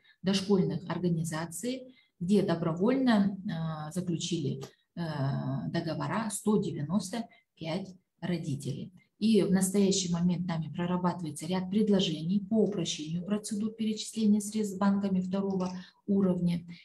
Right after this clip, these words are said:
И только после успешной апробации пилота, который сейчас проходит у нас в городе Нур-Султан, будет рассматриваться вопрос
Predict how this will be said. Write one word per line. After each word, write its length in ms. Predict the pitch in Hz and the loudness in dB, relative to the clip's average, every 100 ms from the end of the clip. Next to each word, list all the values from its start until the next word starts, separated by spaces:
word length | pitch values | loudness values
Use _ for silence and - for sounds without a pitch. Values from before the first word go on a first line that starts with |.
| - | -8
И 60 | 190 | -2
только 260 | 226 - | 0 2
после 480 | 190 226 247 247 208 | 0 4 4 4 4
успешной 640 | 175 185 - 220 208 170 | 4 2 4 4 4 0
апробации 680 | 165 165 175 185 180 180 139 | -4 -2 0 2 2 0 -6
пилота, 760 | - 170 170 247 262 202 - - _ _ | -2 -2 2 0 2 -2 -2 -10 _ _
который 340 | 185 190 180 | -4 2 2
сейчас 320 | - - 175 - | 2 -4 -6 -6
проходит 480 | 170 170 180 147 | -8 -4 -4 -4
у 40 | 160 | -6
нас 140 | 147 | -8
в 40 | 165 | -8
городе 320 | 165 143 226 | -8 -6 -6
Нур-Султан, 560 | 143 - - 208 240 - - _ - | -6 -8 -10 -4 -4 -4 -18 _ -4
будет 300 | 190 180 180 | 0 0 -2
рассматриваться 640 | - 170 196 220 208 185 | -4 -4 -2 -2 -4 -4
вопрос 440 | 143 135 165 190 | -6 -6 -6 -6